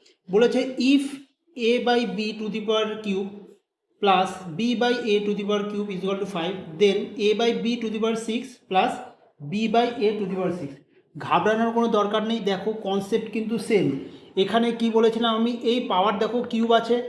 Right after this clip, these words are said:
পাওয়ার কি ডবল হচ্ছে, তাই না? তাহলে কি কনসেপ্ট সেম, একই জিনিস। কি আছে, পাঁচের স্কয়ার করব, পাঁচের স্কয়ার, এই এ স্কয়ার, পাঁচের স্কয়ার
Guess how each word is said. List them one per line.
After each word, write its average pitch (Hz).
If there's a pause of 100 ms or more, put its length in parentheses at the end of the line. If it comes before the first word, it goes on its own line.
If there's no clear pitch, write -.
(360)
পাওয়ার 185
কি 254 (160)
ডবল 185
হচ্ছে, 165 (220)
তাই 214
না? 254 (440)
তাহলে 214
কি 240 (280)
কনসেপ্ট 208
সেম, 226 (420)
একই 233
জিনিস। 233 (340)
কি - (100)
আছে, 226 (240)
পাঁচের 190 (140)
স্কয়ার 214 (100)
করব, 226 (240)
পাঁচের 190
স্কয়ার, 220 (540)
এই 214 (140)
এ - (120)
স্কয়ার, 220 (120)
পাঁচের 190
স্কয়ার 220